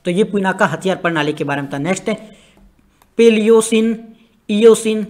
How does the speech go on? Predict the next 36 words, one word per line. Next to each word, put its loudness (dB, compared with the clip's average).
थर्मल 2
मैक्सिमम, -2
ए, -6
पेटम -2
के -8
बारे -8
में। -16
कल -2
भी -4
एक -4
युग -4
आ 2
गया -2
था, -10
आज 6
भी 0
एक -2
युग 0
आ 2
गया। -6
ये -4
युग 0
बार 4
बार -2
आ -4
जाते -6
कंफ्यूज -4
करने -4
के -8
लिए। -6
क्या 4
हुआ 4
है, -6
क्यों 0
आया 4
युग? 0